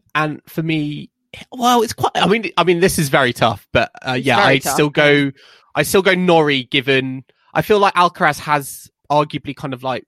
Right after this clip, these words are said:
Speaker 1: more talent, but I think Norrie, when you look at his game, where it was and where it is, I think you'd be the most surprised by how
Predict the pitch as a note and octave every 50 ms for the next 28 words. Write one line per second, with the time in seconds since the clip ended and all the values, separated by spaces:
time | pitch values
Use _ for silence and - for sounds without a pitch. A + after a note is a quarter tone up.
0 | _ - D#3 C#3+ C3+ B2+ - - - - C#3 C3+ D3+ F#3 A3 - _ _ - C#3
1 | A#2+ - - C3 B2+ - E3+ D#3 - C#3 C#3+ D3 C#3+ C#3 B2+ A#2+ A#2+ A#2 A#2+ B2
2 | B2 C3 C#3+ D3 - - C3 C3+ B2+ A2+ - - C3+ B2+ A#2+ A2+ A2 A2+ A2+ A2+
3 | A2+ - _ - - - _ _ - B2 C#3 C#3 C3 B2 - A#2+ A#2 B2+ B2 A2+
4 | A2+ A2 G#2 B2 A#2+ B2 B2 A#2+ - - - A#2+ A2 G#2 G#2+ A2 G#2 - D3 C3
5 | F2+ C3 B2+ A#2+ - - B2+ A#2+ A2 A2+ A2 A2+ A#2+ A#2 A2+ - - - - -
6 | A#2 A2 A2 A2 - - A#2 A2 - - B2 A2+ A2+ A2 G#2+